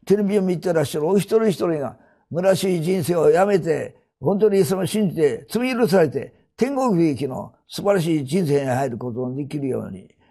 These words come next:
どうぞ、そのためにもこのテレビをお持ちくださるように、イエス様の皆によってお祈りいたします。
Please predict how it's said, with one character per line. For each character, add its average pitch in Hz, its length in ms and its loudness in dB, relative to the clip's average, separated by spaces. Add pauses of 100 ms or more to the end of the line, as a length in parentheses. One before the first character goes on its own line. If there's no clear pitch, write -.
(120)
ど 208 140 2
う 233 40 2
ぞ、 208 300 0 (500)
そ - 200 -4
の 254 160 0
た 240 100 0
め 208 140 -2
に 196 80 -4
も 170 120 -4
こ 135 80 -8
の 151 140 -6
テ 147 160 -4
レ 147 60 -8
ビ 131 120 -6
を 123 60 -6
お 127 40 -8
持 139 120 -8
ち 131 180 -8
く 113 140 -10
だ 113 120 -10
さ 95 120 -18
る 95 160 -16
よ 104 220 -16
う 92 40 -16
に、 - 220 -20 (600)
イ 165 60 2
エ 233 60 4
ス - 100 -4
様 247 180 2
の 233 80 0
皆 214 220 2
に 190 120 -2
よ 175 160 2
っ - 100 -14
て 143 340 -2
お 139 120 -8
祈 120 140 -8
り 107 60 -10
い - 20 -14
た - 160 -16
し - 120 -18
ま - 300 -20
す。 - 180 -20